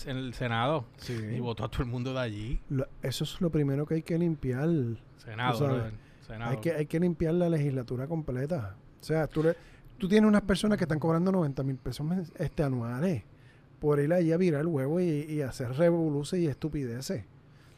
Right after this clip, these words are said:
Speaker 2: Imbecilidades que a no-, a la larga, a la, y a la corta y a la larga nos salen más caras a nosotros. ¿Por qué le estamos pagando a ellos noventa mil? ¿Por qué no los pones a cobrar cuatro mil pesos mensuales?
Speaker 1: Eh, no, mira.
Speaker 2: Para que vea que se van todos esas ristras de hijuelas, se van.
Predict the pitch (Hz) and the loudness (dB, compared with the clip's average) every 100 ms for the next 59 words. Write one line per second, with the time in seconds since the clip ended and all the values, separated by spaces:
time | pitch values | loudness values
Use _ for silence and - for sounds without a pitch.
0 | - - 160 156 135 151 147 147 196 - | -20 -8 -2 0 0 0 0 2 0 0
1 | 170 147 143 139 - 143 139 196 226 175 | 0 2 0 -4 -4 -4 4 6 6 2
2 | 165 147 147 156 143 135 196 226 190 170 | 0 0 -2 0 0 2 2 2 2 2
3 | 160 160 185 226 180 135 139 143 170 180 | 2 2 2 0 -2 -2 -4 -2 -2 -2
4 | - 208 196 147 175 185 135 - - - | -2 0 0 -2 -2 -2 -6 -10 -20 -20
5 | - - 170 160 156 180 180 190 185 190 | -20 -12 -6 -4 -2 -2 0 0 2 2
6 | 175 175 - - - - 175 156 170 156 | 0 -4 -12 -20 -20 -6 0 2 2 0
7 | - - 175 156 156 156 156 156 160 180 | -6 -2 2 2 2 0 -2 -2 0 4
8 | 202 196 196 185 180 180 170 170 165 156 | 2 2 2 2 2 2 0 0 -2 0
9 | 156 151 151 165 160 143 127 113 110 - | -2 -2 -4 -2 -2 -2 -6 -8 -10 -18
10 | - - - - 131 127 - - 139 120 | -20 -20 -20 -18 -16 -18 -18 -18 -14 -10
11 | 117 113 110 - 131 143 131 - - 156 | -8 -10 -12 -6 2 2 2 -2 -4 2
12 | 156 165 180 190 190 196 196 202 220 208 | 6 4 4 6 6 6 4 6 6 6
13 | 190 208 214 - 208 190 180 208 160 117 | 4 2 0 0 0 0 2 2 2 -2
14 | 139 123 135 | -4 -4 -8